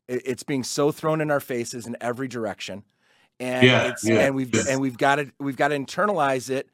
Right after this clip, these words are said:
Speaker 1: before we can externalize it, in my opinion, just simply
Speaker 2: Right.
Speaker 1: because we've gotta be, we've gotta be way more compassionate as a, as, as a community and, and as a people. And
Speaker 2: Yes.
Speaker 1: we've just gotta understand that the differences in, in all of us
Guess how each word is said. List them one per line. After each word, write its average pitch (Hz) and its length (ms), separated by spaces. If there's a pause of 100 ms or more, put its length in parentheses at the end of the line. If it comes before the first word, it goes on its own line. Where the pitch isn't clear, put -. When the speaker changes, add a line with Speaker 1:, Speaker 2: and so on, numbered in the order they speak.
(240)
Speaker 1:
before 135 380
we 131 100
can 131 160
externalize 110 720
it, - 80
in 120 60
my 131 180
opinion, 110 460 (260)
just - 220
simply 160 300
Speaker 2:
Right. - 120
Speaker 1:
because 147 220
we've 160 160
gotta 156 180
be, 151 240 (240)
we've 139 140
gotta 156 240
be 135 100
way 143 260
more 143 180
compassionate 120 600
as 113 140
a, 107 180
as, 113 380
as 117 220
a 110 60
community 120 460
and, 113 200
and 117 120
as 110 140
a 101 60
people. 110 480 (420)
And 131 340
Speaker 2:
Yes. 98 120
Speaker 1:
we've 85 160 (100)
just 147 300
gotta 139 240
understand 117 640
that 113 160
the 110 80
differences 123 1000
in, 113 260 (160)
in 110 160
all 135 280
of 107 80
us 107 240